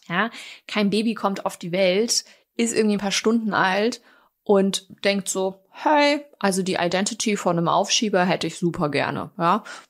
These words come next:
Also ich fühle mich mehr wie so ein, jemand, der halt immer prokrastiniert. Ich bin jetzt nicht so das Umsetzerbaby.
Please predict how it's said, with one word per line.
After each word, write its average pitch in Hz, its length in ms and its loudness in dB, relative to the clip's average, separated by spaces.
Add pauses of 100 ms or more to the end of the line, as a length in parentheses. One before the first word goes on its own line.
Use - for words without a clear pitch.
Also 180 400 4
ich 220 160 -2
fühle 226 160 4
mich 202 200 4
mehr 180 260 2
wie 180 80 0
so 170 240 2
ein, 165 340 -2 (140)
jemand, 170 340 -2
der 160 140 0
halt 156 140 -4
immer 156 200 0
prokrastiniert. 156 840 -2 (100)
Ich - 180 -10
bin 170 120 -2
jetzt 147 160 0
nicht 165 100 -2
so 165 80 -2
das 160 140 -4
Umsetzerbaby. 147 1000 0